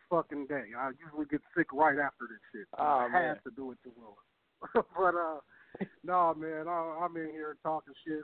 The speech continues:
Speaker 1: ready to rock and roll. Let's do it.
Speaker 2: Yeah,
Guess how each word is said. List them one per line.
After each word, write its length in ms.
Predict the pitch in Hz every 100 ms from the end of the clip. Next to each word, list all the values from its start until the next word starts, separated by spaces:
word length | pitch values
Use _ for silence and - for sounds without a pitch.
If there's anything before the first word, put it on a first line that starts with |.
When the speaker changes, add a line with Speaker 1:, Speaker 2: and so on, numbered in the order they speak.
| 143
Speaker 1:
ready 280 | 143 139 139
to 100 | 143
rock 260 | 147 143 143
and 140 | 135
roll. 300 | 135 131 127
Let's 120 | 135 -
do 200 | 127 113
it. 1400 | - _ _ _ _ _ _ _ _ _ _ _ _ -
Speaker 2:
Yeah, 320 | 185 156